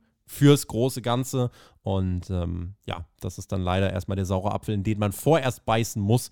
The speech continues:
wenn es denn dann besser werden soll. Wie ist es bei dir eigentlich? Wie, wie schaust du A E W Dynamite? Hast du, äh, irgendwie eine feste, feste Sehgewohnheit?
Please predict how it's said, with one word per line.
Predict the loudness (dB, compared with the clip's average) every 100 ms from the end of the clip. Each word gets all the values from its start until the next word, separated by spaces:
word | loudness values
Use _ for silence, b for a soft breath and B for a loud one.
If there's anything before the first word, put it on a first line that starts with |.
| b b -2
wenn | 0 0
es | -4
denn | -4 -2
dann | -4
besser | -4 -6 -4 -4 -4
werden | -6 -4 -6 -8 _ -8
soll. | -4 -4 -6 B B B B 2
Wie | 4
ist | 4
es |
bei | 4 4
dir | 4
eigentlich? | 2 0 -2
Wie, | -2 -2 0 -2 -2
wie | -2 -2
schaust | -2 -2 -2
du | -2 -2
A | -2
E | -2 0
W | 0 0 -2
Dynamite? | 2 2 2 0 0 0
Hast | -4 -6 -6
du, | -2 -2 0
äh, | 0 0
irgendwie | 0 -4 -4 -2 0
eine | 0 0 0 -2 -4 -12
feste, | -10 -6 -6 -4 -2 -2 -2
feste | -4 -4 -6
Sehgewohnheit? | -2 0 2 0 0 0 2 0 0 0